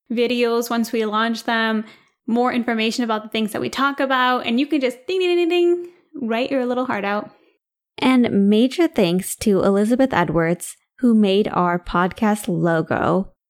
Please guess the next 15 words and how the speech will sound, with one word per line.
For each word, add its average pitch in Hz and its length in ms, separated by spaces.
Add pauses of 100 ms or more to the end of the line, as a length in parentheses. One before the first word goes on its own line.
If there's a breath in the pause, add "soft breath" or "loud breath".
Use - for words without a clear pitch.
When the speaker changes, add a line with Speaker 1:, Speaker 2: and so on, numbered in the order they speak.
(100)
Speaker 1:
Honestly, 415 400
our 285 160
whole 254 300
brand, 208 640
Speaker 2:
Yeah. 220 40
Speaker 1:
color, 202 460
everything. 208 720
She 311 240
Speaker 2:
Our 226 140
Speaker 1:
killed 202 100
Speaker 2:
brand 233 240
Speaker 1:
it. - 60
Speaker 2:
art 214 340
in 214 300
general. 165 500